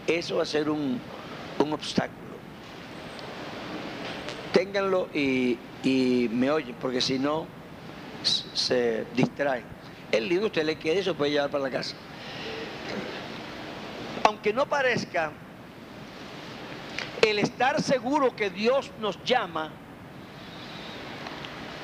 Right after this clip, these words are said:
es una de las cosas que más a veces nos ayuda o nos angustia. ¿Por qué?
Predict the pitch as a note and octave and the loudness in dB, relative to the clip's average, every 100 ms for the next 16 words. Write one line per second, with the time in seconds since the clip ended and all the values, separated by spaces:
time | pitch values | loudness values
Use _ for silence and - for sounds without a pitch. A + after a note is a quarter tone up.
0 | - - - - - - C#4 - D4 D4+ | -10 -10 -10 -10 -2 4 4 4 4 6
1 | C#4 B3 - C4 B3+ - A3+ G3 G#3 B3+ | 6 4 2 2 2 -2 0 0 0 0
2 | - - - - - F#3 A3+ A3+ G#3 F#3+ | -2 -10 -16 -2 2 4 2 2 2 2
3 | F#3 F#3+ F3 D#4 D4+ B3 G#3+ - E3 F#3+ | 2 2 2 4 4 4 0 -2 -2 -2
4 | F#3+ - D3 F3 - - - - - - | -4 0 0 0 -6 -12 -12 -12 -10 -10
5 | - - - - - G3+ G#3 - C#4+ | -8 -8 -8 -8 2 4 4 4 4